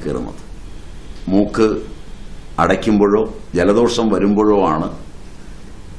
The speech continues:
പരമപ്രാധാന്യമുള്ള ശ്വാസോച്ഛ്വാസത്തെ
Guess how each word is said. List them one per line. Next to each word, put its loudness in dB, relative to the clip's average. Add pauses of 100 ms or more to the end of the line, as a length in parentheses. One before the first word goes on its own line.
(200)
പരമപ്രാധാന്യമുള്ള 4 (360)
ശ്വാസോച്ഛ്വാസത്തെ 2